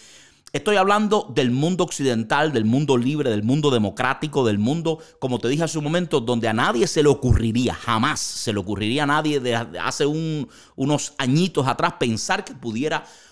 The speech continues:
volver a ocurrir algo así que pertenece a épocas pasadas. La libertad religiosa es una conquista del mundo libre desde hace mucho tiempo. Eh, no voy a profundizar mucho en ello, pero solamente,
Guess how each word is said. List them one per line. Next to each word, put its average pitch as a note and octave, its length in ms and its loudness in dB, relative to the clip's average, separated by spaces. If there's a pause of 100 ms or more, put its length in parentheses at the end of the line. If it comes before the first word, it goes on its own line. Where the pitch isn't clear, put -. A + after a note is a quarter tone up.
volver A2+ 680 0
a E3+ 60 4
ocurrir A#2 680 0
algo B2 440 0
así F3+ 260 -4
que C3 260 -2
pertenece A#2+ 640 -2
a A#2 100 2
épocas C#3 420 -2
pasadas. E2+ 380 -6 (460)
La B2+ 220 0
libertad B2+ 460 2
religiosa F3 560 -4
es C3 60 -4
una - 200 -2
conquista B2 640 0
del G2 100 4
mundo C#3 320 6
libre D#3+ 260 2
desde A2+ 140 -2
hace B2 180 -2
mucho C#3 280 -2
tiempo. G#2 480 -2 (440)
Eh, G#2+ 440 0
no C3+ 200 2
voy F3 200 4
a C3+ 840 2
profundizar C3 500 0
mucho F3 220 -2
en F3 60 -2
ello, A3+ 200 0
pero D3 140 0
solamente, D#3 640 -2